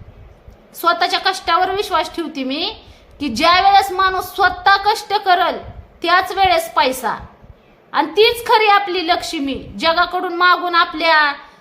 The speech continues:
इच्छा पूर्ण होत नाही, ते आपल्या इच्छा पूर्ण करण्यासाठी,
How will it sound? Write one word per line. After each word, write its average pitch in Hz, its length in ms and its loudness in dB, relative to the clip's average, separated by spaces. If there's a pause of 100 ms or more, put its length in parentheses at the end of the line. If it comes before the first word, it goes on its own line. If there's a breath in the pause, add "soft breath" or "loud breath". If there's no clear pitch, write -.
(160 loud breath)
इच्छा 359 380 0
पूर्ण 359 300 -2
होत 349 280 0
नाही, 339 220 -2
ते 277 60 -2
आपल्या 285 380 2
इच्छा 311 360 -4
पूर्ण 302 360 -4
करण्यासाठी, 285 880 -2